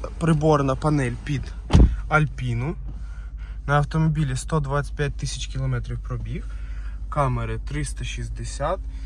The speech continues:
Підігріви передніх сидінь.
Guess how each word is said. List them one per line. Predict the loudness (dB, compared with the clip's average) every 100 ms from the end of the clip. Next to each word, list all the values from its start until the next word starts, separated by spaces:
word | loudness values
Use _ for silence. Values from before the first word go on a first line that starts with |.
| -8 -8 -8 -8 -8 -8 -6 -6
Підігріви | -4 -4 -4 -4 -4 -4
передніх | -2 0 2 0 -2 -4 -4
сидінь. | -6 -6 -4 -4 -4